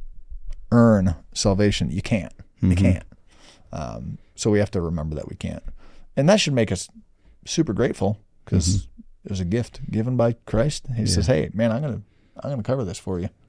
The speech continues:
Speaker 2: Yeah.
Speaker 1: If you accept it.
Speaker 2: Yeah, we sang that Bethel
Speaker 1: So
Speaker 2: song,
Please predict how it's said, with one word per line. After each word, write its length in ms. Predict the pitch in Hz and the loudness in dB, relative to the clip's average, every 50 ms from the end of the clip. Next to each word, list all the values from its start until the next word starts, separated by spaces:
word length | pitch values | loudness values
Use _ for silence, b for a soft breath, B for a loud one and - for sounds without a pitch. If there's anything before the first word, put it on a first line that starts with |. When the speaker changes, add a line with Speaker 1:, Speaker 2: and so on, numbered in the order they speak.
| - - | -2 2
Speaker 2:
Yeah. 260 | 104 101 98 95 90 82 - | 4 6 6 6 6 4 0
Speaker 1:
If 160 | 120 107 - | -2 -4 -2
you 80 | 123 117 | -2 -2
accept 320 | 113 - - 107 - - | -2 0 -2 -2 -2 -4
it. 100 | - - _ _ _ _ B B B B B B B | -16 -16 _ _ _ _ B B B B B B B
Speaker 2:
Yeah, 160 | 98 98 98 | 0 4 4
we 100 | 98 104 | 6 6
sang 280 | 101 - 127 120 113 107 | 6 6 6 6 8 8
that 180 | 107 98 - | 8 6 8
Bethel 320 | 87 107 104 95 92 95 90 | 8 6 6 6 6 4 4
Speaker 1:
So 100 | - - | 6 6
Speaker 2:
song, 400 | 104 95 95 92 92 90 87 | 8 8 8 8 8 6 4